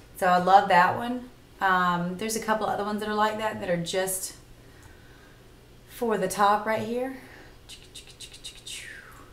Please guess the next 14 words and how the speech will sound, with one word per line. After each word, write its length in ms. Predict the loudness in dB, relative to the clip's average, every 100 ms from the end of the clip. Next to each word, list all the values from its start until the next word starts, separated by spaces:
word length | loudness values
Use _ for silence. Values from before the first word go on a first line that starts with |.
| -20 -20 -20 -20 -20 -20 -20 -20 -20 -20 -20 -14
Boom. 320 | -12 -10 -14 -14
So 180 | -6
that's 160 | -4 -4
kinda 180 | -6 -8
cool. 600 | -4 -2 -2 -2 -4 -6 -14 -20 -20 -20 -20 -20 -20 -8
Uh, 480 | -2 2 2 2 0
let's 240 | -2 -4 -6
see. 200 | -6 -2
There's 180 | 0 4
actually 420 | 4 4 0 -4
a 60 |
couple 340 | 2 2 4 2
that 140 | 2
are 440 | 4 4 4 0